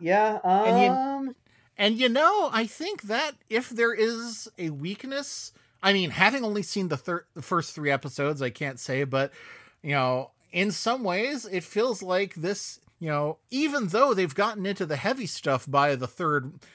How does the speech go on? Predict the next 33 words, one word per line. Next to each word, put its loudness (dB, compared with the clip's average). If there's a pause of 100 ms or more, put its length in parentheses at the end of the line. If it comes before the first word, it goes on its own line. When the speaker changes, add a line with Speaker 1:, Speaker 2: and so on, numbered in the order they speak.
(160)
Speaker 2:
by 2
the -2
third 0
episode, 0 (380)
it -2
still -2
feels 0
like 2
it -4
hasn't 2
gone 4
far 2
enough 0
in -2
just -6
how 0 (240)
bad -2
things -6
are -4
lately. -18 (560)
Speaker 1:
Yeah. -2 (560)
Um, 4 (440)
I 2
mean, -2
part 2
of -4
it -4
may 2
be, -2
like, 2 (240)
you -2
know, -2
that -2